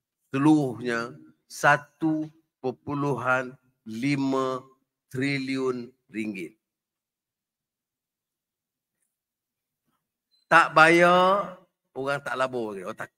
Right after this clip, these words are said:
tak berani. Kena bayar. Bayar dari mana? Wang cukai lah. Empat puluh lima bilion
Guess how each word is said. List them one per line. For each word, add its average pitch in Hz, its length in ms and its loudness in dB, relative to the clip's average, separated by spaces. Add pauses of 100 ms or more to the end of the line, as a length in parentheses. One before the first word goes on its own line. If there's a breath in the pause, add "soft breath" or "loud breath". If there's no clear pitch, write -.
(140)
tak 107 80 -6
berani. 98 400 -12 (1160)
Kena 135 240 -4
bayar. 185 800 4 (360)
Bayar 165 280 0
dari 185 120 -4
mana? 214 480 -6
Wang 160 200 -4
cukai 151 440 -8
lah. 185 100 -20 (1000)
Empat 120 200 -6
puluh 147 240 -8
lima 147 160 -2
bilion 175 680 -2